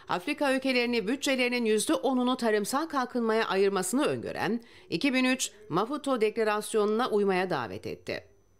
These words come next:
Senegal'in bütçesinin yüzde on ikisini tarımsal kalkınmaya ayırdığına dikkati çeken Sall,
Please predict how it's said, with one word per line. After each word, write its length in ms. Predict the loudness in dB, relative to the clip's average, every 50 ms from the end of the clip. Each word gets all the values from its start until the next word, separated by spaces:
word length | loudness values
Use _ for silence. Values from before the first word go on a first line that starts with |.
| _ _ _ -20 -20 -20 _ _
Senegal'in 640 | -4 0 2 2 2 2 2 0 0 0 0 0 0
bütçesinin 680 | -2 -2 0 0 0 0 2 0 0 2 2 2 4 4
yüzde 260 | 4 4 4 2 2
on 160 | 2 2 0
ikisini 500 | -2 -2 -2 -2 -2 0 2 2 2 2
tarımsal 460 | 2 2 2 2 0 0 0 -2 -2
kalkınmaya 640 | -2 -2 -2 -2 -2 -2 -2 0 2 2 2 2 0
ayırdığına 540 | 2 2 2 2 4 4 2 2 2 0 -2
dikkati 380 | -2 -2 -2 -2 -2 -2 -2 0
çeken 460 | 0 0 0 0 0 -2 -2 -4 -8
Sall, 380 | -10 -10 -6 -4 -2 -2 -2